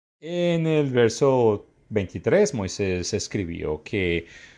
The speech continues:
todos los días de Enoc fueron trescientos sesenta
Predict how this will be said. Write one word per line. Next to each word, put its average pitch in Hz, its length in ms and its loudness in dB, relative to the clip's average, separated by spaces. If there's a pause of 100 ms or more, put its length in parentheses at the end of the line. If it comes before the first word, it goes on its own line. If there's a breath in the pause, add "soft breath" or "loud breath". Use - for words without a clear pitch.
(280 loud breath)
todos 120 320 8
los 147 240 4
días 95 760 2
de 113 280 -2
Enoc 170 280 -4
fueron 131 460 -2
trescientos 123 720 -2
sesenta 123 920 -4